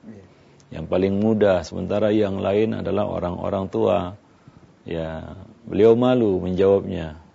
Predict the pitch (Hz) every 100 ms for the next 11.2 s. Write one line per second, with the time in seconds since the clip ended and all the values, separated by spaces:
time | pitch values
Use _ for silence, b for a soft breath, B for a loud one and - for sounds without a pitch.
0 | _ _ - 85 87 92 92 92 95 -
1 | - - 90 92 90 87 85 85 90 101
2 | 98 85 82 82 87 95 101 101 110 123
3 | 123 139 123 98 95 95 98 - 80 -
4 | _ B B B B - 104 147 143 143
5 | 139 123 123 120 113 117 110 92 85 85
6 | 90 101 92 98 95 95 85 82 85 78
7 | 73 67 - - _ B B B _ 92
8 | 85 82 - 113 113 107 98 139 139 120
9 | - _ - 98 101 127 123 113 117 127
10 | - 127 120 120 120 117 113 98 113 120
11 | 113 95